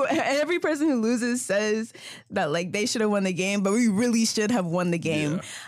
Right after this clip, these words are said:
Speaker 1: I'm talking about the entire game. We had possession. We were keeping them on their heels.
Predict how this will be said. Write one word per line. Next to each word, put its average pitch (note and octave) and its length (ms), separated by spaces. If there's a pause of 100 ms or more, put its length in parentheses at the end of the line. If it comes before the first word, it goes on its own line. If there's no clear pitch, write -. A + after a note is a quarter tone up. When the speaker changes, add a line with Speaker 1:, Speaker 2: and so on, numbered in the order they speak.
(160)
Speaker 1:
I'm A3 120
talking A3+ 320
about F#3 460
the F3+ 340 (320)
entire G#3 520
game. F3+ 520
We A3+ 220
had G#3+ 180
possession. E3 580
We A3+ 360
were F#3+ 140
keeping F#3 240
them F3 120
on D#3+ 160
their F#3+ 220
heels. F3 500